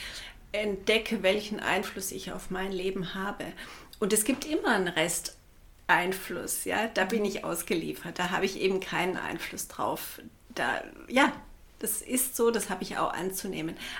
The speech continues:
Speaker 1: Aber ein Großteil habe ich Einfluss. Und viele, viele Menschen, sch-, denen ist nicht bewusst, dass, ähm, dass sie die Verantwortung, die sie da für sich übernehmen könnten, dass sie die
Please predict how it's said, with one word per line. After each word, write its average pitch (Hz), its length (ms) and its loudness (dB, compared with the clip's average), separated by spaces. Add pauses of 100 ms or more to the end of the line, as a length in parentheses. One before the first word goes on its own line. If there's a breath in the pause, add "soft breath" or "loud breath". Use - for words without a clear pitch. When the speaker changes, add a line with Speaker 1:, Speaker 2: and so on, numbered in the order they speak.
Speaker 1:
Aber 196 160 8
ein 180 180 -4
Großteil 214 720 2 (340 loud breath)
habe 196 180 2
ich - 140 2
Einfluss. - 600 -8 (280 loud breath)
Und 190 140 -4
viele, 349 380 2
viele 240 300 0
Menschen, 220 580 0 (540 loud breath)
sch-, - 160 0 (880)
denen 214 340 6
ist - 320 0
nicht 240 280 2
bewusst, 214 640 -2 (160)
dass, 185 420 -2
ähm, 180 680 -8 (380 loud breath)
dass 185 220 0
sie 202 120 0
die 247 200 4
Verantwortung, 240 800 2
die 165 140 -6
sie 165 160 -2
da 220 180 4
für 226 140 -2
sich - 360 -4
übernehmen 185 580 -2
könnten, 269 600 0 (560 loud breath)
dass 180 220 0
sie 185 140 -2
die 247 360 0